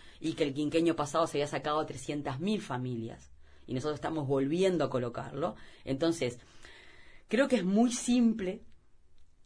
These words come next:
y lo digo con todo respeto, decir que la energía en Uruguay es cara. Obviamente sirve para ciertos debates, para ciertos intercambios, pero a partir de ahí, cuando agregamos valor,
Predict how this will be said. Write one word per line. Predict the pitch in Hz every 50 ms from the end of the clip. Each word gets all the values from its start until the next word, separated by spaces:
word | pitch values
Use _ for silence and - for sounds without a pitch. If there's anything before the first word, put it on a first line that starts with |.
| - - _
y | - 131 131 123
lo | - 139 139
digo | 143 160 151
con | - 143 139
todo | 139 147 147 143
respeto, | 147 143 135 - - 156 151 151 - 131 131 131 - - - - - - - - - - - - - - - - - -
decir | 131 170 170 170 - - 214 208 170 -
que | - 196 196 196 208 233 - - - - - - - - - - - - _ _ - - - -
la | - 147 156
energía | 156 160 156 160 160 - 180 170
en | 175
Uruguay | 165 151 143 135 139 143
es | 135 -
cara. | - - - - - - - - - - - - - - - - - - - - - - - - - - - - - - - _ -
Obviamente | 180 202 196 185 180 190 190 190 196
sirve | 180 - 180 175 190 165
para | 165 156 147
ciertos | - - 160 - - 151 135
debates, | 143 151 175 202 214 196 - 180 -
para | - 135 127
ciertos | 123 - 156 147 - - -
intercambios, | 190 190 220 214 214 - 233 226 233 233 247 302 302 - - - - - -
pero | - 160 143
a | 139
partir | 131 139 143 139 143 170 175
de | 180
ahí, | 175 180 196 175
cuando | 165 139 131 131
agregamos | 131 131 135 143 147 151 165 165 160
valor, | 185 190 196 214 226 226 220 240 269